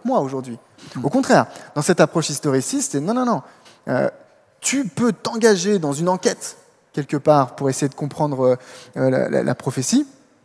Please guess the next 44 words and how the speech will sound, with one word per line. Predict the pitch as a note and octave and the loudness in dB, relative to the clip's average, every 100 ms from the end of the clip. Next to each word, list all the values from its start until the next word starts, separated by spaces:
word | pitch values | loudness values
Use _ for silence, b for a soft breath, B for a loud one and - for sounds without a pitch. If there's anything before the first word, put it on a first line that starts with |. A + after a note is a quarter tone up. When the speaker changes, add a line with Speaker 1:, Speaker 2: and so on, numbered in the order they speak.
| _ _ _ - | _ _ _ -4
Speaker 1:
afin | B2+ G#3 G3+ | 0 2 4
de | |
déterminer | D3 D3+ E3 C#3+ D#3 B3 - | 6 6 6 6 2 -2 -2
où | B3+ | -2
on | A3 | 0
en | F3+ | -2
est | C#3 - _ _ _ | -4 -12 _ _ _
sur | - C#3+ | -8 -6
le | |
curseur | C3+ E3 - E3 C#3 | -4 -6 -4 -4 -2
de | |
l'histoire, | B2+ B2 - G3+ G#3+ | -4 -10 -4 0 0
sur | D3+ | -2
cette | C3 | -10
chronologie, | - C#3 C3 E3+ | -8 -6 -6 -8
qu'est-ce | - - - | -8 -6 -2
qui | |
est | D3 C3 | -2 2
déjà | E3+ E3+ | 2 4
passé | D#3 C#3 - C#3+ | 2 2 0 -4
comme | C3+ | -4
événement, | C3 C3+ D#3 C4+ - B B B | -2 -2 -2 -6 -8 B B B
qu'est-ce | D#3+ - | 0 0
qui | - D#3+ | 0 4
est, | D3 | 4
sont | C3+ D#3 | 4 -2
les | D3 | -2
événements | C#3+ D3 D#3 | 0 0 0
que | D3 | -4
peut-être | B2+ C#3 C3 | -6 -8 -8
moi | C#3 G3+ | -10 -8
je | G3+ E3 | -6 -4
vais | |
vivre, | F#3 C4+ G3+ - B B B | -2 -2 -2 -8 B B B
et | C3+ | 0
quels | D3+ | 0
sont | - | 2
les | F#3 C#3 | 0 2
événements | C#3 C#3+ E3 A#3 | 2 0 0 -2
qui | A3+ D3+ | -4 -8
sont | D#3 D3 - | -8 -8 -6
encore | D3 - G#3 | -4 4 6
à | D3 | 6
venir. | C3+ C#3 B2+ | 4 -4 -4